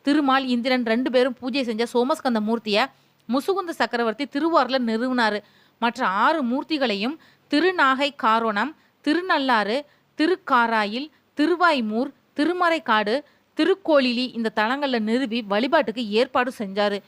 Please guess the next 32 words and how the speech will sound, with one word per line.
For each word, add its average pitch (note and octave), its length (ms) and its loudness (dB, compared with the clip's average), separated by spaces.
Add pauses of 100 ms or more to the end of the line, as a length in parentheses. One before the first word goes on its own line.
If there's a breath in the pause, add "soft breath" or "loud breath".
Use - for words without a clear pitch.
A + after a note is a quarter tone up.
(240 soft breath)
சோமஸ்கந்த C#4 560 0
மூர்த்தியை C4 440 -2
இந்த A#3+ 180 -2
தலங்கள்ல A#3 400 -2 (100)
தியாகராசர் B3 640 0
அப்படின்ற A3 360 -4
பேர்ல A#3 300 0
விளங்குறாரு. G#3+ 460 -2
இந்த A#3+ 240 -4
தலங்கள் A3 480 -4 (200 loud breath)
சப்த B3 420 0
விடங்க C#4+ 280 -2
தலங்கள் A#3 420 0
அப்படின்ற A3 380 -2
பேர்ல A3+ 240 0
அழைக்கப்படுது. G3+ 600 -4 (240 soft breath)
இந்த C#4+ 180 0
வீடியோ D4+ 200 -2
உங்களுக்கு C4 280 -4
பிடிச்சிருந்தா C4 340 -2
மத்தவங்களுக்கு B3 520 -2
ஷேர் G#3+ 180 2
பண்ணி A3 160 -8
விடுங்க. A3 160 -8
மற்றும் C4+ 320 -4
ஒரு C#4+ 80 -4
நல்ல A3 240 -2
தலைப்புல A3+ 280 -2
நான் G3+ 160 -2
உங்களை G3 100 -8
சந்திக்கிறேன். G3+ 340 -4
நன்றி. F#3 340 -4